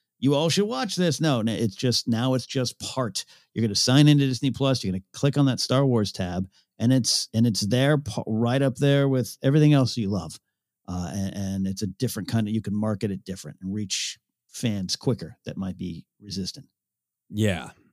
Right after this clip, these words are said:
Speaker 2: Yeah, I think the things for me is, as we've seen on streaming, it might affect the episode length a little bit. You know, different
Speaker 1: Yeah.
Speaker 2: streaming shows kind of swing wildly into episodes being longer or shorter. Maybe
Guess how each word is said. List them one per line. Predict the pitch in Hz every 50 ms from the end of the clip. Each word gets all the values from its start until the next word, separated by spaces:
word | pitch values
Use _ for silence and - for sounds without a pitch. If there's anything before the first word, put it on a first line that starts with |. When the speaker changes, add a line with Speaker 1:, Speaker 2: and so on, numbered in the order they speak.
| _ _ _ _ -
Speaker 2:
Yeah, | 110 110 107 92 78 82 80
I | 87 104 120
think | - 147 135 117 117 -
the | - 101 101 98 95 87
things | - 110 110 110 95
for | - 107 95
me | 95 104 117 123 110
is, | 95 90 85 82 - - 62
as | 64 90 90 98 101 95 98
we've | 101 95 87
seen | - - 120 113
on | 107 104 101
streaming, | - - 123 123 127 131 139 143 131 - - _
it | 104 98 98 -
might | - 98 95 92 95 113 - -
affect | 117 101 90 - 117 117 - -
the | - 98 90
episode | 87 101 - - - - 147 139 131
length | 135 135 151 175 175 - - - _ _ _ -
a | 87
little | 85 82 82 - 90 101 117 127
bit. | 135 175 247 359 - _ _ _ -
You | -
know, | 123 143 170 208 -
different | 147 - 104 98 - 113 -
Speaker 1:
Yeah. |
Speaker 2:
streaming | - - 110 110 113 110
shows | - - 120 123 117 -
kind | - 120 107 101
of | -
swing | - - 107 110 113 110 104
wildly | 92 87 90 98 110 117 117 139 147 151 143 - _ _ _ _ _ _ _
into | - 117 113 113 104 - - 113 107 95
episodes | 101 101 - 123 107 113
being | 120 113 110
longer | 110 110 110 107 113
or | 104
shorter. | - - 117 120 123 147 147
Maybe | 117 87 80 95 92 90 95 107 117 127 135 131 127